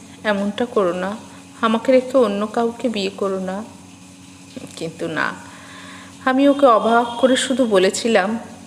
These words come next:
"কাকে বিয়ে করতে চাও?" ও উত্তরে বলেছিল, "আমার অফিসের কলিগ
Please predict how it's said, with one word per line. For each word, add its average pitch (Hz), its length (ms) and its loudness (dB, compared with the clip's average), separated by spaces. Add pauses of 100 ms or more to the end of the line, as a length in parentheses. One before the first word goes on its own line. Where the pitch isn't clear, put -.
(440)
"কাকে 220 320 0
বিয়ে 202 180 0
করতে 156 380 -6
চাও?" 175 300 -4 (1500)
ও 208 340 2
উত্তরে 190 420 -2
বলেছিল, 185 540 -2 (480)
"আমার 202 300 0
অফিসের 185 460 0
কলিগ 185 320 -2